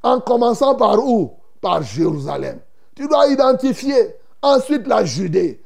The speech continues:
la Samarie, jusqu'aux extrémités de la terre. Donc, autour de toi, tu n'as même pas gagné quelqu'un. Même pas dans ta famille. Même pas parmi tes collègues. Mais tu penses seulement comment tu vas devenir un évangéliste international.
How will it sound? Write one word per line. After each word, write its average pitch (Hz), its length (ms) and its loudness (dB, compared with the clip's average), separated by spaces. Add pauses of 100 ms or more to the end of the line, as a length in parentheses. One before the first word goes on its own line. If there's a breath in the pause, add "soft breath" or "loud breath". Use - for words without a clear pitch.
(140)
la 247 200 0
Samarie, 233 680 -2 (260)
jusqu'aux 233 360 0
extrémités 202 560 0
de 185 80 -4
la 165 160 -6
terre. - 380 -8 (340)
Donc, 294 260 0
autour 302 540 2
de 262 120 6 (100)
toi, 247 360 -2 (380)
tu 330 120 -14
n'as 339 140 2
même 311 220 2
pas 269 140 0
gagné 202 340 0
quelqu'un. 180 460 -6 (460)
Même 359 220 -2
pas 285 140 2
dans 240 220 -2
ta 208 160 0
famille. 170 440 -6 (320)
Même 370 240 0
pas 311 160 4
parmi 240 360 -2
tes 202 160 -2
collègues. 190 480 -2 (280)
Mais 262 180 0
tu 330 160 -2
penses 294 320 -2
seulement 254 400 0
comment 262 360 -2
tu 285 120 -6
vas 269 140 2
devenir 254 420 2
un 254 160 2
évangéliste 226 680 0
international. 233 1160 -2